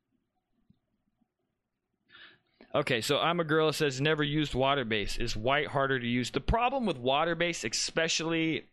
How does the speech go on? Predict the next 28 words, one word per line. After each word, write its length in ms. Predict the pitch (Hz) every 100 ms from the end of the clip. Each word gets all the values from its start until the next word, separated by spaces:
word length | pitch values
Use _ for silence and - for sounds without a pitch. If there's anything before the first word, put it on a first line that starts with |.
| _
in 120 | 131 127
the 80 |
white 260 | 110 117 123
department, 540 | 147 160 147 156 165 - - - - -
is, 340 | 135 131 117 - - - - - - -
you 80 | 131
know, 100 | 127
water-based, 680 | 120 160 180 175 175 170 -
the 80 |
water 360 | 127 135 147 143
evaporates 600 | 123 131 135 143 135 127
as 120 | 120
you're 80 | 110
printing 300 | 131 131 135
with 180 | 135 127
it, 100 | 117
and 100 | 120
it 80 | 110
becomes 320 | 113 123 110
harder 320 | 120 117 117
and 100 | 110
harder, 320 | 117 120 120
and 100 | 113
eventually 460 | 110 117 127 123 117
it 40 |
just 200 | 107 -
turns 300 | - 110 107
to, 140 | -